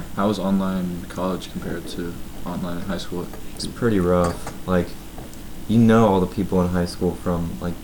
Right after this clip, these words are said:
Speaker 2: just previous years, but it was so hard to meet people.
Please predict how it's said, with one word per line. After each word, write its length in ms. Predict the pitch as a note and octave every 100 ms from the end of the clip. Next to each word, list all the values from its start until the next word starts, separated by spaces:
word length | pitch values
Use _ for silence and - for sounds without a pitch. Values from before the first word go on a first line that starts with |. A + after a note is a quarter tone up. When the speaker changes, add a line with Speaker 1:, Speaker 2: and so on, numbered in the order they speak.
| -
Speaker 2:
just 160 | F2+ - -
previous 440 | - F#2 F2+ E2+ F#2+
years, 300 | F2 E2+ -
but 260 | E2+ D#2+ - - -
it 80 | G#2
was 140 | G2+ -
so 160 | G#2
hard 140 | G2+ F#2+
to 40 |
meet 200 | F#2 F#2
people. 400 | G#2 F#2 G2 G2+